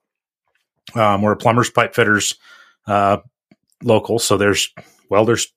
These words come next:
pipe fitters, steam fitters, and, uh, plumbers coming out of that local. And when I first started, year, first year or two, everybody that turned out was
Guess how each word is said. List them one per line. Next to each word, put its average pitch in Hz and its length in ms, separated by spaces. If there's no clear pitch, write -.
pipe 107 200
fitters, 110 240
steam 107 240
fitters, 104 480
and, 95 300
uh, 90 260
plumbers 98 300
coming 90 240
out 87 100
of 90 40
that 87 140
local. - 340
And 107 640
when 135 240
I 107 220
first 214 240
started, 98 320
year, 160 200
first 180 260
year 147 220
or 113 100
two, 90 520
everybody 131 540
that 107 140
turned 107 280
out 101 180
was 92 320